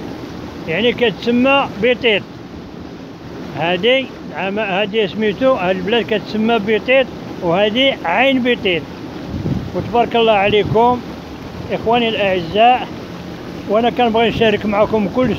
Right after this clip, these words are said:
شيء. أي حاجة عندي بغيتي، بغيت نديرها كنشاركها معكم باش تشوفوها حتى نتوما معايا. وتبارك الله عليكم والله يحفظكم ليا. هذه هي النواحي ديال عين بيطيط كما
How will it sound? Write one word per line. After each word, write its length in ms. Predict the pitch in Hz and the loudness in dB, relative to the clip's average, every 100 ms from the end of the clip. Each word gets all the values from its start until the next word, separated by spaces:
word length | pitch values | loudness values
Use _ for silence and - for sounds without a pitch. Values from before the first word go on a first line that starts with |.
| 214 | 0
شيء. 240 | 226 240 - | 0 0 -2
أي 240 | 208 220 202 | 0 2 2
حاجة 320 | 190 208 214 | 2 2 2
عندي 520 | 190 202 185 208 190 170 | 0 -2 0 2 2 -2
بغيتي، 520 | 175 196 202 196 190 170 - - - | -4 -2 0 0 -2 -6 -10 -10 -4
بغيت 160 | 185 202 202 | -2 -2 -2
نديرها 520 | 190 196 180 226 262 - - - - - | 0 2 4 2 2 -6 -12 -12 -12 -4
كنشاركها 600 | 208 190 196 196 170 180 | -2 0 2 2 2 -2
معكم 540 | 185 170 185 196 220 226 - - - - | 0 0 0 2 2 4 0 -2 -6 -2
باش 140 | 196 - - | 0 0 0
تشوفوها 380 | 208 165 196 190 | 0 2 4 4
حتى 240 | - 202 | 2 0
نتوما 380 | 156 180 180 180 | 0 -2 0 -2
معايا. 420 | 151 160 175 214 226 - - - 180 | -2 0 2 2 0 -6 -12 -10 -6
وتبارك 360 | 165 - 202 165 | -4 0 0 0
الله 180 | 185 185 | 0 2
عليكم 560 | 170 175 185 - 208 226 220 - - - 156 | 2 2 0 2 2 2 -2 -6 -6 -6 -2
والله 200 | 170 185 | 0 2
يحفظكم 500 | 175 185 160 147 175 175 | 0 0 -2 -2 0 2
ليا. 360 | 175 190 214 220 - - - - - - | 4 4 4 0 -6 -8 -8 -8 -8 -2
هذه 540 | 190 220 226 247 240 - 170 | 0 0 2 4 2 -2 -2
هي 240 | 190 214 | 0 2
النواحي 680 | 214 208 208 226 185 202 214 190 175 202 | 2 2 2 2 2 0 0 -2 -4 0
ديال 220 | 190 190 196 | 0 0 -4
عين 140 | 160 180 175 | -4 -4 -2
بيطيط 420 | 180 - 254 269 - - - - - - - - - - - - | -2 2 2 2 -4 -10 -8 -8 -8 -8 -8 -8 -10 -10 -10 -6
كما 260 | 180 196 | -4 -2